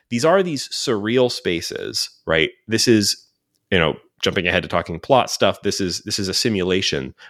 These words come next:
where people lived and spent a lot of time in a simulation. And so while they are these, these surreal,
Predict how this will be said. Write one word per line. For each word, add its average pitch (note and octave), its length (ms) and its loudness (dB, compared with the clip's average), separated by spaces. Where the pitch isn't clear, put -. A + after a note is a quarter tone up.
where F#2 180 4
people F#2+ 420 -4
lived G#2+ 380 4
and E2+ 120 -10
spent F2 240 -4
a G2 40 -4
lot D#2+ 160 0
of D2+ 100 -8
time F#2+ 580 0
in G#2+ 140 -2
a F#2+ 120 0
simulation. D#2 760 -2
And G2 100 -6
so F#2+ 140 0
while F#2+ 240 0
they F#2+ 140 -4
are B2 240 0
these, G2 280 -4
these F2+ 200 -4
surreal, G2 760 0